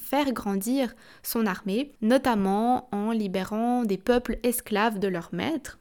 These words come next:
Elle apparaît, euh, donc, si vous voulez, comme, euh, la sauveuse du royaume, vu qu'elle est très bienveillante,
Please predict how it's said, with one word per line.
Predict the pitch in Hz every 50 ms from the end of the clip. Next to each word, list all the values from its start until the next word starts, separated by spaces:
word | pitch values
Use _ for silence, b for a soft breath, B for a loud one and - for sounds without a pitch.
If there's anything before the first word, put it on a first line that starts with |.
| _ - -
Elle | 214 208
apparaît, | 208 208 - 214 208 202 - 240 240 254 247
euh, | 226 202 196
donc, | 196 196 202 220 233 226
si | - - 202
vous | 190 196 196
voulez, | 196 202 196 214 233 226
comme, | 226 226 208 214 214 - B B B B B B B B B B -
euh, | - 202 190
la | 185 180 180 190
sauveuse | - - - 247 240 208 202 220 240 240 226
du | 202 208 208
royaume, | 202 - 208 190 190 185 190 226 277 269 226 190 185 -
vu | - 208 220 226
qu'elle | - 208 196 190
est | 202 214 220 220
très | 214 - - - 247
bienveillante, | 214 220 214 202 208 190 185 190 190 190 196 208 214 220 226 226 226 - -